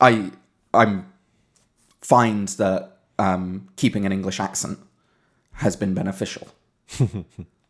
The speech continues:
Speaker 1: Um,
Speaker 2: In America.
Speaker 1: in America.
Speaker 2: Yeah.
Speaker 1: And so I haven't developed an American accent.
Speaker 2: But don't we see you as an alien and some,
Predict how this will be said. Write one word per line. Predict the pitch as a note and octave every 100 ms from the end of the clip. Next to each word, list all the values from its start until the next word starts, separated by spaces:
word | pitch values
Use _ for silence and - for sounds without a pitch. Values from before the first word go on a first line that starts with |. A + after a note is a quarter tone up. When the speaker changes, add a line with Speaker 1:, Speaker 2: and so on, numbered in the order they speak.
| _ -
Speaker 1:
Um, | F#2 G2 - - _
Speaker 2:
In | - A#2
America. | A#2 G#2+ - - -
Speaker 1:
in | G2+
America. | G2 F#2+ - - - _ -
Speaker 2:
Yeah. | G#2
Speaker 1:
And | A#2
so | G#2 G2
I | G2
haven't | G2+ F#2
developed | F#2 F#2+ F2+ - F#2+
an |
American | F2+ E2+ - -
accent. | - - - _
Speaker 2:
But | A2+
don't | G2+ G#2+ G2+
we | G2+ G2 G2+
see | - - G#2 G2 G2
you | - G2 F#2+ F#2
as | F2
an | F#2
alien | F2+ F#2+ G2 F#2+
and | F2+ F2
some, | - F2+ F2 F2 -